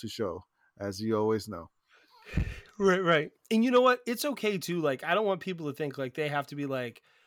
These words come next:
Speaker 2: "This next game is gonna blow your mind." I mean,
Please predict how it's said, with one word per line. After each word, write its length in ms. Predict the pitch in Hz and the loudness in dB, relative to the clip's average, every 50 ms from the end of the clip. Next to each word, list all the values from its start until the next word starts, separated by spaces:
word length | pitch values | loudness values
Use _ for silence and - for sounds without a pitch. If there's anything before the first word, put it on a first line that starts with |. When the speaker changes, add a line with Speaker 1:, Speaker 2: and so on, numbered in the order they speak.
| _ _ _ _ _ - | _ _ _ _ _ -6
Speaker 2:
"This 240 | 294 226 185 - - | -4 -4 -4 -4 -4
next 280 | 254 220 - - - | -2 -4 -2 -4 -4
game 220 | - 190 160 147 139 | -2 -2 0 0 -2
is 100 | 139 127 | -4 -4
gonna 200 | 147 160 151 147 | -4 -4 -4 -4
blow 300 | 139 127 165 175 180 180 | -4 -4 -4 -2 -2 -2
your 200 | 180 165 165 165 | -2 -4 -6 -4
mind." 460 | 165 160 160 151 131 113 107 - - - | -2 -2 0 0 -2 -4 -6 -12 -12 -8
I 60 | 160 | -4
mean, 140 | 170 165 160 | -4 -4 -4